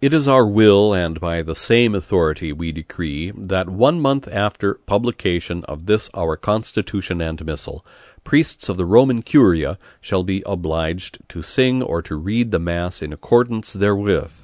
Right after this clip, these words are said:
others south of the Alps after three months, those who live beyond the Alps after six months,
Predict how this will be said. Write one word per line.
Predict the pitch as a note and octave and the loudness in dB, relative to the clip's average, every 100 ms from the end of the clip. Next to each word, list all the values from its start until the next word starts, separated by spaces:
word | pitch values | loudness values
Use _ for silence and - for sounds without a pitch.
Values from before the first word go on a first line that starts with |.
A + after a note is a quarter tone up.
| _ _ - - _ | _ _ -20 -20 _
others | G#2 G#2 A#2 B2 - | 0 2 2 0 -6
south | - - F#2 E2+ - | -14 -4 0 0 -2
of | G#2 | -8
the | - - | -8 -8
Alps | G2 F2+ - - - _ | -8 -8 -8 -14 -16 _
after | - G2 - C3 | -4 -4 -2 -4
three | - A#2 G#2 | -2 -2 -2
months, | D2 B1+ - - _ _ - | -4 -10 -14 -16 _ _ -4
those | F#2+ G2 - | 2 2 2
who | G2 | 2
live | G2 F#2 - A#2 | 2 2 -4 -6
beyond | F#2 F#2 C3 C#3+ | 0 2 2 2
the | F2+ D#2+ | -2 -2
Alps | D2 D2+ - - - _ | -4 -6 -10 -14 -16 _
after | F2+ F2 - | -6 -6 -4
six | F#2 - - - | -4 -2 -4 -4
months, | D#2+ D2 B1 - - | -6 -6 -8 -12 -18